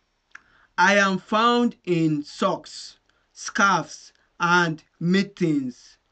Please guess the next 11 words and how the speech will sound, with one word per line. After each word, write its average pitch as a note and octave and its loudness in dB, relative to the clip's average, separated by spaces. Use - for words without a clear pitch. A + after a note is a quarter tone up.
m-, D#3+ -10
mittens, F3+ -2
right? F3 -6
And F#3 2
often F#3 0
in E3+ -2
the D#3+ -2
paws F#3+ -2
of D3+ -6
playful F3 0
kittens. D3 -6